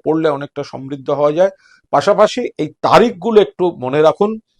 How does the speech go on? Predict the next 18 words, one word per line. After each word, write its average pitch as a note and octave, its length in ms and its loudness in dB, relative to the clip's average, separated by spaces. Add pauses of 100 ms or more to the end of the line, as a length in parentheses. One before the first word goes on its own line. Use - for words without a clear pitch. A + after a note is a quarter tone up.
(340)
বাকিদেরও D#3+ 560 -4
বোঝাতে D#3+ 320 0
সুবিধা D3+ 400 -4
হয়, E3+ 160 0
সেই C3+ 140 -6
সময়ের D3 340 -6
ঘটনাবলী D#3 600 -6
বোঝাতে C#3 360 -6
সুবিধা C3+ 380 -4
হয়। E3+ 200 0 (420)
একুশে F#3+ 400 2
জুলাই G#3 280 6 (180)
উনিশশো D3+ 300 -6
সাতানব্বই, F#3 640 0 (560)
নয় E3 380 2 (160)
আগস্ট A3 420 2 (680)
উনিশশো F3 340 -4
সাতানব্বই, F3+ 760 0